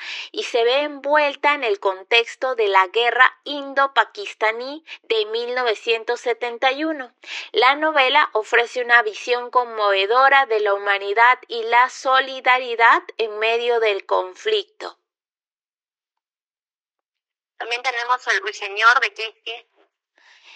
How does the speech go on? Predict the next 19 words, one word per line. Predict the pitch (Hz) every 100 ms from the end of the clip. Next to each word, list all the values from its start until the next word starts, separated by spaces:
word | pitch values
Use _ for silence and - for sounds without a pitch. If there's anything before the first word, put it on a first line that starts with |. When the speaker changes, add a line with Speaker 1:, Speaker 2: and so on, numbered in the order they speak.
| - - _ -
Speaker 1:
Ambientada | 226 233 220 233 226 220 - 311 330 339
durante | 277 240 202 196 208
la | 202
Segunda | - 220 208 262 277 277
Guerra | 226 240 254 247
Mundial, | 220 196 185 196 196 190 208 311 -
la | 208 208
novela | 202 208 233 262 262
sigue | - 269 262 254
a | 226
dos | 247 262 -
hermanas | 220 214 226 240 240 269 330 -
y | 233
sus | - 220 -
experiencias | - 214 - - 208 220 247 262 - 285 277
divergentes | 220 196 185 - - 262 254 285 285
durante | 240 214 196 190 196
el | 180
conflicto. | 196 185 185 - 214 185 - -